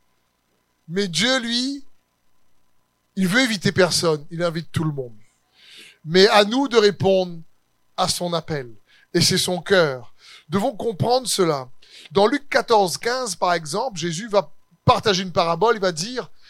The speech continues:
à ces mots, l'un des convives dit à Jésus, « Qu'il est heureux celui qui prendra part au banquet dans le royaume de Dieu. » Jésus lui répondit, un jour un homme avait organisé une grande réception.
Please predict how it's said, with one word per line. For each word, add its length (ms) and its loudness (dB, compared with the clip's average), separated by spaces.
à 100 6
ces 200 4
mots, 200 0
l'un 160 0
des 120 -6
convives 460 -8
dit 200 0
à 80 6
Jésus, « 500 -2
Qu'il 180 -2
est 200 2
heureux 520 8
celui 320 2
qui 120 -8
prendra 420 2
part 320 6
au 60 0
banquet 440 2
dans 120 2
le 60 6
royaume 360 4
de 100 -4
Dieu. » 280 -10
Jésus 380 2
lui 140 0
répondit, 600 -2
un 140 6
jour 300 4
un 160 4
homme 200 4
avait 160 4
organisé 520 2
une 120 -4
grande 260 2
réception. 500 -6